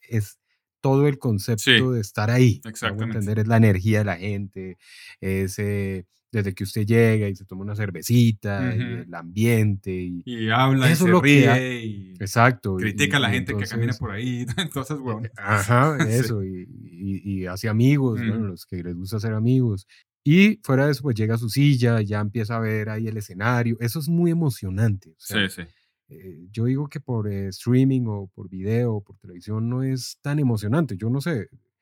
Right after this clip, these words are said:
Speaker 1: eh, cuando me dicen a mí, "No, pero es que ¿para qué va al concierto? Pues mejor cómprese el video y lo ve por, en su casa ahí cómodo y no se va a hacer fila". Y,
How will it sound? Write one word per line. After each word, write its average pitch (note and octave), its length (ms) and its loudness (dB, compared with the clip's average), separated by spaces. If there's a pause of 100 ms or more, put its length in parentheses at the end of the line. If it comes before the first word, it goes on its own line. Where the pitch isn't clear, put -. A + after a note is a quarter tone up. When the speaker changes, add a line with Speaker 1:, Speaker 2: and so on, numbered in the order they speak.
(520)
Speaker 1:
eh, G2+ 460 -18
cuando G#2+ 260 2
me A2 100 4
dicen A#2+ 220 2
a C#3+ 60 0
mí, B2+ 100 2
"No, G#3 220 -2
pero - 140 -6
es G#2 80 -6
que D3+ 120 -14
¿para B2+ 180 -8
qué B2 120 -6
va C3 100 -2
al C3+ 60 -8
concierto? D#3+ 460 -4
Pues B2 140 -4
mejor A2 260 -4
cómprese D#3 360 -10
el D#3 80 -8
video B2+ 520 -2
y - 40 -8
lo C3+ 140 -4
ve A#2 120 -2
por, C3+ 260 -6
en B2+ 100 -4
su A2 120 -10
casa B2+ 280 -4
ahí C3+ 200 -4
cómodo C3+ 480 -2
y A2+ 80 -4
no G#2+ 140 -6
se B2 80 -10
va B2+ 100 -6
a - 20 -6
hacer A#2+ 200 -10
fila". B2+ 320 -2
Y, A#2+ 60 -6